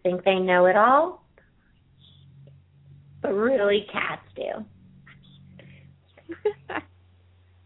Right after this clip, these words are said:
I mean, I'm so smart, but I only have these paws. I don't know how I ended up in a cat body.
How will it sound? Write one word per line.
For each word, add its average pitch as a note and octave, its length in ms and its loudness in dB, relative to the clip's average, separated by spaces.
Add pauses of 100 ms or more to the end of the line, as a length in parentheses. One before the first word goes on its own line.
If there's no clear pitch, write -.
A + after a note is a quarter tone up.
(100)
I A#3 60 0
mean, A3+ 240 4
I'm G#3 480 2
so G#3 360 -2
smart, G3+ 520 0 (1900)
but G3+ 100 0
I G3+ 160 2
only G#3 440 -8
have F#3 260 -6
these F#3 180 -16 (120)
paws. E3+ 440 -8 (2500)
I G#3+ 160 2
don't A3+ 160 2
know G#3+ 140 -2
how G3 220 2
I F#3+ 240 0
ended F3+ 220 -6
up F3+ 160 -6
in F3 100 -8
a E3+ 80 -12
cat E3+ 340 -8
body. E3+ 580 -6